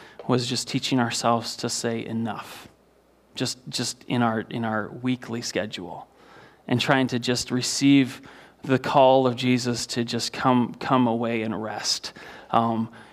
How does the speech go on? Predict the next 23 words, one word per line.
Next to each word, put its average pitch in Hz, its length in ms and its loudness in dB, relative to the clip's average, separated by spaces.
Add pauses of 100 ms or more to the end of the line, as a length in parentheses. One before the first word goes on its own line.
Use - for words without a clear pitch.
to 127 160 2
take 131 560 2
Saturday 123 720 4
as 120 220 -2
a 123 60 -4
Sabbath 120 600 2
and 120 160 0
say, 117 280 2
"You 120 140 -2
know 123 140 4
what? 127 400 4 (420)
We're 120 140 0
not, 117 240 6
we're 117 100 -4
gonna 110 140 -2
try 123 320 2
to 113 100 -4
not 117 240 4
answer 123 360 0
calls 120 420 6
from 113 180 -2
the 90 80 -4
church. - 560 4